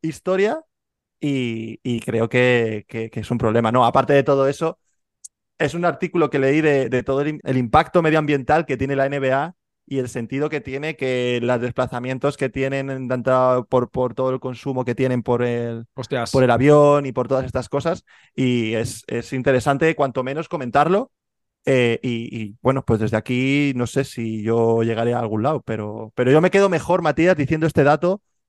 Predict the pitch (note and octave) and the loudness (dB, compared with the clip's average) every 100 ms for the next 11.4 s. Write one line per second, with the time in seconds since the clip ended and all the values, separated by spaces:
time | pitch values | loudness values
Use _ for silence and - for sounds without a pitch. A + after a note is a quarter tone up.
0 | - C3 - A#2+ A#2+ A#2 A#2+ B2+ B2 A#2+ | -4 -4 -2 -2 0 0 -2 -4 -6 -6
1 | B2+ D3+ D#3+ D#3 C#3+ D3 D3 D3 C#3+ C#3 | -4 -2 0 0 -2 -6 -6 -6 -6 -6
2 | C#3 C3+ C3 C#3 E3+ C#3+ C3 D3 E3+ C3+ | -6 -6 -4 -4 -4 -4 0 2 2 0
3 | C3+ B2 C3+ C3+ D3 C#3+ E3 E3 D3+ D#3+ | -6 -6 -6 -2 -2 2 2 2 0 -2
4 | C#3+ D#3+ D#3 F3 D#3 C3+ C#3+ D3+ D3 D#3+ | -2 -4 -4 -2 0 0 -2 -4 -2 -2
5 | E3 D3+ C3+ A#2 B2 G#2+ G2+ D3 D3+ - | -2 -2 -2 -2 -4 -6 -4 -4 -4 -10
6 | C#3+ C#3 C#3 - - C3+ A2+ A#3 - - | -8 -8 -2 -2 0 -2 -2 -2 -4 -8
7 | - - - - - C3 D3+ D3+ E3+ - | -10 -10 -10 -10 -4 2 2 2 0 2
8 | D#3 D3+ D3 D3 D#3 D#3 D#3+ F3 F#3 F#3 | 4 4 4 2 0 -2 0 2 4 6
9 | E3+ D#3 D#3+ D#3+ D#3 D3+ D3 D3 A2+ - | 6 4 2 0 -2 -4 -2 -2 -2 -4
10 | D3 D3+ F3 E3 D#3+ D#3+ - D#3 - C3 | -6 -4 -4 -2 -2 -2 -4 -8 -6 -4
11 | A2+ - B2 G#2 | -4 -4 -4 -6